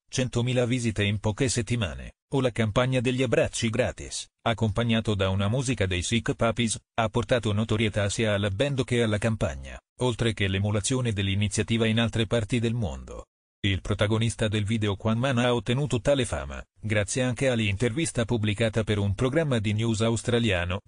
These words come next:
in seguito è apparso su The Oprah Winfrey Show. Guadagni per i creatori di contenuti. Gli utenti che producono e pubblicano video sono indicati col neologismo YouTuber.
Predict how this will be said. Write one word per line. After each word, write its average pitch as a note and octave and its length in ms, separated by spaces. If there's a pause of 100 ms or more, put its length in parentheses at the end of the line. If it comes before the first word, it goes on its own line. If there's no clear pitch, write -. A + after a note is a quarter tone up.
(120)
in B2 100
seguito A2 480
è A2 60
apparso A2 460
su A#2+ 180
The B2 140
Oprah A2+ 320
Winfrey A#2+ 440
Show. - 300 (400)
Guadagni A2 480
per G2 160
i G2+ 60
creatori A#2 540
di G2+ 100
contenuti. A2+ 680 (400)
Gli G2+ 160
utenti A2+ 460
che A2 160
producono G#2+ 560
e G#2 80
pubblicano F#2 560
video A#2+ 300
sono A2 240
indicati A#2 460
col A2+ 160
neologismo A#2 640
YouTuber. G2 600